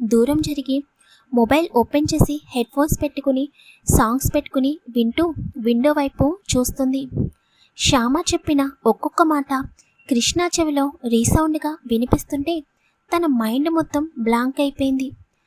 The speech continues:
తనకి తలంతా తిరుగుతున్నట్టు అనిపిస్తుంటే అలాగే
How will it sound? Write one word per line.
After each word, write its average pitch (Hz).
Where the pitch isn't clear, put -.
తనకి 294
తలంతా 277
తిరుగుతున్నట్టు 294
అనిపిస్తుంటే 277
అలాగే 302